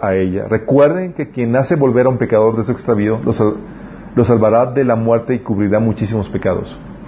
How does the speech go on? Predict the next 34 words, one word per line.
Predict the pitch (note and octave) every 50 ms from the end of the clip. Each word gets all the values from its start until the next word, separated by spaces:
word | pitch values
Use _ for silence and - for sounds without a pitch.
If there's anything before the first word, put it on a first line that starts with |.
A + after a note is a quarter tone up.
| - - - - - - - - - - - - - - - - - -
Entonces | - - - - G#3+
aquí | - F#3+
te | D3 C#3 G3
da | F3+ F3 E3+ F3 F3
la | F#3+
posibilidad | E3+ D3 D#3+ E3+ F3 E3+
de | E3+
que, | E3+ E3
oye, | D#3 D3+ D3 C#3+ G#2 - - - - - - - - - - - - - - - - - - - - - - - - - - - - - - - - - - - - - - - - - - - - - - -
mientras | C#3+ C3+ C3+ D#3 -
que | - D#3 D3
Hebre-, | C#3 C3 C#3+ F3 F#3+
el | E3
autor | D#3 D3+ E3 D#3+
de | E3 E3+
Hebreos | E3+ D#3+ E3
te, | D#3+ E3 D3 -
te | -
hace | C#3+ - E3+ D3+
pensar | D#3 - - D3+ B2 - - C#3 C#3
de | D3 C#3+
que, | - C#3+
oye, | B2+ B2 B2+ B2
si | A#2 - A2+
se | G#2+ B2
pierde | - D3 D#3 D#3
salvación, | D#3 D3+ C3 - C#3 C3+
se | - - B2
pierde | - C3+ C3+ B2+
para | - A#2 A#2
no | B2+ B2
volver. | A#2+ A2 A2+ B3 B3+ - - - - - - - - - - - - - - -
¿Cómo | C#3 D#3 F3 D#3
sé? | - F3 E3+ F#3 D3 - -